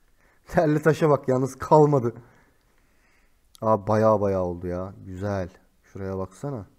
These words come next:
Ne güzel gözüküyor. Şunları da on iki yaptık mı mis. Değerli taşımızı da yaptık. Abi daha sonra binek, ha, binek etkinliğimiz var. Bineklere basalım abi.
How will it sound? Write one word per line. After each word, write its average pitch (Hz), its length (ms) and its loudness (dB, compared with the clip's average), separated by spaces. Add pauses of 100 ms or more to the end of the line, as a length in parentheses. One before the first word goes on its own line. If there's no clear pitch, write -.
(120)
Ne 110 100 -8
güzel 110 220 -6
gözüküyor. 98 440 -12 (680)
Şunları 123 260 -8
da 123 60 -8
on 123 60 -6
iki 120 160 -10
yaptık - 300 -12
mı 120 100 -8
mis. - 300 -10 (1400)
Değerli 180 300 6
taşımızı 151 380 -4
da 98 100 -6
yaptık. 156 680 -2 (580)
Abi 117 240 -2
daha 151 160 4
sonra 123 500 -4 (240)
binek, 165 460 -2
ha, 131 120 -6
binek 185 240 -4
etkinliğimiz 165 600 -4
var. - 320 -6 (1040)
Bineklere 123 460 -4
basalım 98 380 -4
abi. 95 200 -12